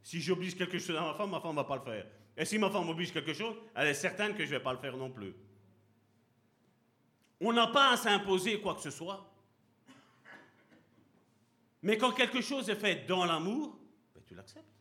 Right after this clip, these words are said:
Parce qu'il y a cet amour. Mais cet amour, comme je dis, il doit être réciproque l'un vis-à-vis de l'autre. Et aujourd'hui, c'est quoi ? Je prétends de l'autre. L'homme prétend de sa femme.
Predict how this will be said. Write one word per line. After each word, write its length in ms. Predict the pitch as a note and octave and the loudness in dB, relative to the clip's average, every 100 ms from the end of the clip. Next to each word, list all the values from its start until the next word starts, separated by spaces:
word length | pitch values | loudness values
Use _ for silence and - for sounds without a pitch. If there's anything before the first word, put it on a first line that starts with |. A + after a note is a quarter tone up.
| _ _ _ _ _ _ _ _ - _ _ _ _ | _ _ _ _ _ _ _ _ -20 _ _ _ _
Parce 180 | D#3 - | -12 -8
qu'il 140 | E3+ | -6
y 60 | D3+ | -4
a 60 | C#3+ | -6
cet 200 | C#3 C3 | -8 -8
amour. 340 | F3+ C#4+ - - - _ _ - | -8 -8 -10 -20 -20 _ _ -8
Mais 120 | F3 | -6
cet 180 | F#3+ G3+ | -4 0
amour, 260 | F3+ D4 | 2 2
comme 140 | - E3 | 2 -2
je 80 | D#3+ | 0
dis, 240 | A3+ - - - | -2 -2 -6 -12
il 140 | C#3 | -6
doit 160 | D3+ E3+ | -2 0
être 180 | F#3 F3+ | 0 -2
réciproque 640 | D#3+ D3+ D#3+ - C#4 C#4 - - | -8 -8 -8 2 2 2 -10 -6
l'un 340 | C#3 F#3+ A#3+ | 0 4 4
vis-à-vis 440 | F#3 F3+ D3+ D3+ C#3+ | 4 0 -2 -2 -4
de 100 | C#3 | -2
l'autre. 420 | G#3 E4 - - - _ - | 0 -2 -8 -16 -20 _ -4
Et 60 | |
aujourd'hui, 300 | D3+ E3+ A#3 | -4 -2 -4
c'est 160 | - F3 | -2 -4
quoi ? 320 | A3 B3+ C4+ - - | -2 -2 -4 -12 -12
Je 180 | B2 F#3+ | -2 -2
prétends 600 | F#3 G3 G#3 G#3 A3 F#3+ | 0 0 0 4 4 4
de 100 | D#3 | -2
l'autre. 320 | A2+ F2+ - - _ - | -4 -8 -12 -20 _ -6
L'homme 360 | D3 A3 B3+ - | 4 6 4 2
prétend 420 | A3+ A3 A#3 A3 | 0 2 2 0
de 120 | G3+ | 0
sa 140 | G3+ | -2
femme. 380 | - E3 B2+ F#2+ | -2 0 0 -2